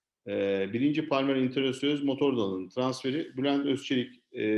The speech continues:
ve arkadaşları tarafından yapılmış bir çalışma. Hem anatomik kadavra çalışması hem de iki hastada aldıkları olumlu sonucu bildikleri bir çalışma.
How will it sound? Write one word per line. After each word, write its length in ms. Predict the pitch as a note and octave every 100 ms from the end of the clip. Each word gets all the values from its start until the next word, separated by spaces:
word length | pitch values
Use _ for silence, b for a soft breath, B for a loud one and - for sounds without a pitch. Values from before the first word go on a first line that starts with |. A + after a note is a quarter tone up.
| G#2+ A2 G#2+
ve 200 | A2+ C3 -
arkadaşları 680 | B2 A#2+ B2+ A#2+ - A#2+ A2+
tarafından 400 | G#2 - F#2+ F#2
yapılmış 480 | F#2+ F#2 F2 -
bir 60 | -
çalışma. 540 | - F3 - C#3+ - b b b -
Hem 200 | D3 C#3
anatomik 460 | B2+ B2+ B2 A2+
kadavra 360 | A#2+ B2+ C3 C3
çalışması 520 | C3+ B2+ C#3 C3 C#3+
hem 180 | C#3+ A#2+
de 60 |
iki 200 | A#2 A#2
hastada 320 | B2 A2+ A2 G#2+
aldıkları 680 | G2+ G#2 G#2 - A2 B2+
olumlu 340 | A#2+ A#2 A#2+ B2
sonucu 520 | A2+ G#2 F#2+ C#3 -
bildikleri 580 | G#2 G2+ G2+ - G2+ C3
bir 80 |
çalışma. 540 | A2 G2+ G2 - B2+